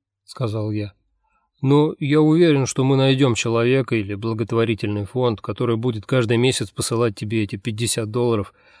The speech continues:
если ты будешь держать язык за зубами». Он просиял. «Как мне это нравится! Читая Констанс Хаммерсмит, самое оно жевать шоколадный батончик».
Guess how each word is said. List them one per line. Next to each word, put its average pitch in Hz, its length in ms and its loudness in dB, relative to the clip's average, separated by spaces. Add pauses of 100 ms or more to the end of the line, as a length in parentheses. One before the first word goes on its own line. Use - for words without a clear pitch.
(160)
если 120 240 -2
ты 117 100 -2
будешь 113 240 0
держать 113 380 -2
язык 117 260 0
за 113 140 0
зубами». 104 520 -2 (800)
Он 151 240 0
просиял. 107 720 -4 (640)
«Как - 320 -6
мне 117 160 2
это 110 180 -2
нравится! 110 600 -2 (580)
Читая 139 540 0
Констанс 131 580 -2
Хаммерсмит, 180 880 -4
самое 139 640 2
оно 120 320 2
жевать 110 420 -2
шоколадный 107 640 -2
батончик». 101 840 -6